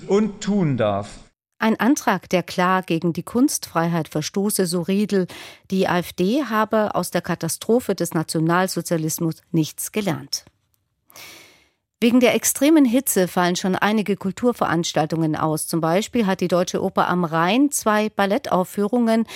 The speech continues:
Speaker 2: in Düsseldorf und Duisburg für Freitag und Samstag abgesagt, weil für die Tänzerinnen und Tänzer akute Gesundheitsgefahr bestehe. Auch Festivals können nicht stattfinden, zum Beispiel das Festival Alarv im Pott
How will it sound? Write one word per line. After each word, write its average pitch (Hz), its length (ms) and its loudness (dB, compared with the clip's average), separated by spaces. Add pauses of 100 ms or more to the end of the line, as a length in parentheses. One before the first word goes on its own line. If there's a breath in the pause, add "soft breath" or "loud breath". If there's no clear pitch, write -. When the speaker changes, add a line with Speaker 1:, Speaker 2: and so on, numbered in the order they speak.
(180 loud breath)
Speaker 2:
in 202 160 0
Düsseldorf 226 540 0
und - 200 -4
Duisburg 240 440 -2
für 190 160 -4
Freitag 180 440 -2
und 180 160 -2
Samstag 160 500 -2
abgesagt, 202 640 0 (280 loud breath)
weil 185 120 -2
für 180 140 -6
die 175 100 -8
Tänzerinnen 196 720 0
und 160 180 -4
Tänzer 185 420 -2
akute 254 480 -2
Gesundheitsgefahr 175 1000 -2
bestehe. 151 520 -6 (640 loud breath)
Auch 240 120 -2
Festivals 214 640 2
können 175 240 2
nicht 156 220 -2
stattfinden, - 840 -4
zum 165 180 -2
Beispiel 214 460 0
das 196 180 -2
Festival 202 560 -2
Alarv 170 460 0
im 165 180 -6
Pott - 300 -6